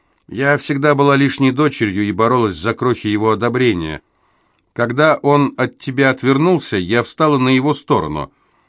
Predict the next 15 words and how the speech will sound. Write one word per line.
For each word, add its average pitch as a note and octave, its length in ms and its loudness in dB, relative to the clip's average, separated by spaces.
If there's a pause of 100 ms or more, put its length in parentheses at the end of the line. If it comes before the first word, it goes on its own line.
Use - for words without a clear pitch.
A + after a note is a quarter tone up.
(160)
Какая-то A#2+ 460 -4
часть A#2 360 -4
меня B2 260 0
даже G#2 480 0
обрадовалась, F#2+ 800 -2
что - 240 -10
ты, G2 140 -6
наконец, F#2+ 480 -4
совершил G2 480 -6
нечто F#2+ 340 -4
позорное G2 720 -2 (340)
и G2+ 140 -4
потерял G2+ 460 -4
его F#2+ 280 -4
расположение. G#2+ 840 -4